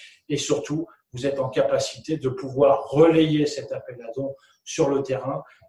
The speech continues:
et nous vous remercions par avance, euh, de pouvoir,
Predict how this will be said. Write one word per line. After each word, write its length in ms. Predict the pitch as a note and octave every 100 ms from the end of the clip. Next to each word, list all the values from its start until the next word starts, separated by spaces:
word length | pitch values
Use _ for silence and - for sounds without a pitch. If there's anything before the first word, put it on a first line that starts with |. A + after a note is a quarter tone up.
| -
et 80 |
nous 140 | C3 C3
vous 160 | B2
remercions 560 | A2+ C3+ D3 - - C3+
par 260 | - C#3+ B2+
avance, 480 | B2 C#3 - - - _ -
euh, 140 | B2
de 140 | B2+ C3
pouvoir, 640 | C3 A2+ A#2 C#3 - -